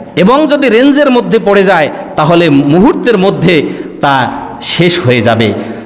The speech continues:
কোন প্রান্ত থেকে কোন প্রান্তে চলে যাবে, তার খুঁজে পাওয়া যাবে না, এক রহস্যময় সৃষ্টি।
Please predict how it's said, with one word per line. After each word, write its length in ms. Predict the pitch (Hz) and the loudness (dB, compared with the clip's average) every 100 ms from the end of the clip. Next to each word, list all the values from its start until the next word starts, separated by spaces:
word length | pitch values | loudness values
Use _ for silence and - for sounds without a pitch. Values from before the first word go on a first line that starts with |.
| - | -4
কোন 220 | 254 302 | 2 2
প্রান্ত 400 | 294 269 269 247 | 2 0 0 0
থেকে 480 | 247 247 254 233 175 - | -2 0 2 0 0 -2
কোন 180 | 190 208 214 | 0 0 0
প্রান্তে 400 | 240 294 285 262 | 2 2 2 0
চলে 240 | 233 226 | 2 2
যাবে, 320 | 214 196 170 - - - | 2 0 -2 -4 -10 -4
তার 220 | 151 135 | -2 0
খুঁজে 260 | 123 147 151 | 0 0 2
পাওয়া 420 | 156 160 220 370 - - - | 2 2 2 0 -2 -12 -10
যাবে 280 | 107 127 127 | -4 0 2
না, 180 | 127 123 123 | 2 0 -4
এক 100 | - 139 | -4 -2
রহস্যময় 640 | 143 175 202 - 143 120 | 0 0 0 0 2 0
সৃষ্টি। 540 | - 120 127 - 113 | 0 0 -2 0 -2